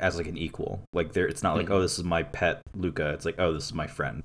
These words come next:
Speaker 1: who can talk to me 'cause they have nanobots or something." <laughs> Um,
Speaker 2: <laughs> Yeah.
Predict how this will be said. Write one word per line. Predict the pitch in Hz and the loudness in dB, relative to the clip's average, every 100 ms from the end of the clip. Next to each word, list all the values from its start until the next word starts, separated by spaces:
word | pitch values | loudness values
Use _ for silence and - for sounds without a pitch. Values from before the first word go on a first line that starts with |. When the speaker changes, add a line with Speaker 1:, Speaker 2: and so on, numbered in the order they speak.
| - | 0
Speaker 1:
who | |
can | 104 - | 0 2
talk | 87 78 | 2 0
to | - | -2
me | 82 | -4
'cause | 80 - | -4 -2
they | 80 | 0
have | 78 - - | 0 -4 -4
nanobots | 87 87 101 101 104 110 - | 0 6 8 8 6 4 0
or | |
something." | - 107 - - - - | -2 0 0 0 -10 -12
<laughs> | 82 - - - - 139 - | -8 -6 -8 2 4 4 4
Um, | 85 71 65 | 4 4 4
Speaker 2:
<laughs> | |
Yeah. | 90 85 | 2 2